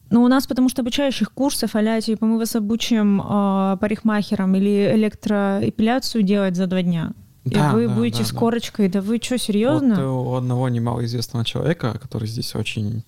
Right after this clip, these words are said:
Speaker 2: известен в плане парикмахерского мира, да, у него даже салоны своего имени есть, ну, все, я думаю, поняли.
Speaker 1: Ага, да.
Speaker 2: Вот, у него есть, был курс вообще обучаемый парикмахерскому искусству за двадцать один день.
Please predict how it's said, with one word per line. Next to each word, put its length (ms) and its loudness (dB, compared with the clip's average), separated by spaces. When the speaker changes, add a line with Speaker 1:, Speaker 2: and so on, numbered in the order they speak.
Speaker 2:
известен 480 -2
в 40 -8
плане 300 -8
парикмахерского 680 -4
мира, 260 2
да, 200 -4
у 60 -2
него 140 0
даже 200 -2
салоны 340 -2
своего 360 -2
имени 300 -2
есть, 320 -8
ну, 140 -4
все, 220 -10
я 60 -2
думаю, 240 -4
поняли. 400 -6
Speaker 1:
Ага, 340 0
да. 180 0
Speaker 2:
Вот, 240 0
у 20 0
него 240 2
есть, 320 -2
был 160 2
курс 240 0
вообще 300 -2
обучаемый 520 -2
парикмахерскому 600 -6
искусству 280 -4
за 60 0
двадцать 280 -4
один 220 -4
день. 200 -8